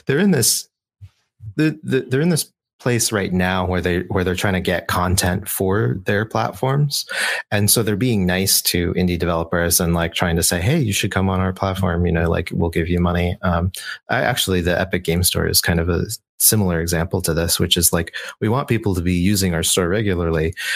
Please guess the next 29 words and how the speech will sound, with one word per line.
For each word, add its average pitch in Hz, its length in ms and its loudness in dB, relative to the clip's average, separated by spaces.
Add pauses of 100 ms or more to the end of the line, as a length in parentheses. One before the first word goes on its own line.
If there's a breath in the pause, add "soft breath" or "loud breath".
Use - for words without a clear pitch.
(140 loud breath)
So 95 340 0 (140)
we'll 117 200 0
give 113 240 0
you 95 280 2
money 98 240 2
to 87 80 -2
be 90 180 0
on 85 120 0
our 82 520 -2
store 95 480 0
and 82 140 -2
be 85 120 -2
exclusive 92 580 0
to - 120 0
our 80 120 0
store," 90 600 0 (560 loud breath)
uh, 82 240 0 (240)
because 98 340 0
we, 92 240 0 (100)
we're, 101 300 0
we're 98 160 0
in 95 120 2
that - 240 -2
kind 85 180 0
of - 80 -4
startup 87 460 0
phase. 82 500 0 (800 loud breath)
Once 156 500 2
the, 101 420 0